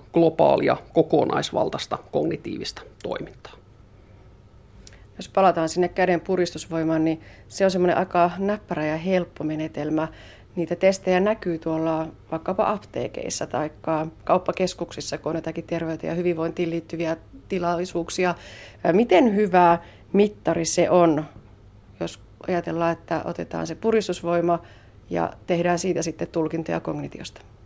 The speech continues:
Speaker 1: No, kuten sanoitkin, niin puristusvoimahan on suhteellisen helppo ja nopea mitata.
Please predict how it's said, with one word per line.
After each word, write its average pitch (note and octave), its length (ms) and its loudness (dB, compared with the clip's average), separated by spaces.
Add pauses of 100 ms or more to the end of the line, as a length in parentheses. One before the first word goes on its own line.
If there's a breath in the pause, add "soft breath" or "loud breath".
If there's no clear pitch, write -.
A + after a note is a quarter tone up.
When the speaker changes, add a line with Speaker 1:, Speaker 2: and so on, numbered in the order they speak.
(1040 soft breath)
Speaker 1:
No, F3 500 6
kuten C#4+ 240 6
sanoitkin, A3 500 10
niin E3 100 8
puristusvoimahan D3+ 880 8
on D3 300 8
suhteellisen F#3+ 600 4
helppo D#3+ 440 2
ja D3 140 0
nopea - 420 -4
mitata. - 500 -2